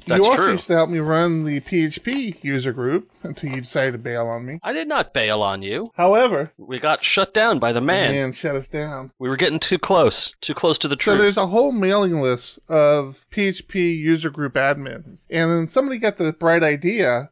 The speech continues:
Speaker 2: to ask who had stickers for their user groups. And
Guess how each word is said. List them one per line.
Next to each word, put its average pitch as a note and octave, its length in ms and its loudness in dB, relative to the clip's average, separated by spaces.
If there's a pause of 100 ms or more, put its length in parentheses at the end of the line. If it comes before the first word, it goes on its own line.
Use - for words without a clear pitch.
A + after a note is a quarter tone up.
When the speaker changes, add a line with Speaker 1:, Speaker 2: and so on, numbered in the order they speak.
Speaker 2:
to D#3 680 2 (160)
ask F3+ 400 -2 (280)
who A3 200 -2
had D#3 500 2 (160)
stickers D#3+ 640 -2
for - 280 -2
their C#3 140 2
user F#3+ 340 -4
groups. B2+ 460 -14
And C#3+ 540 -2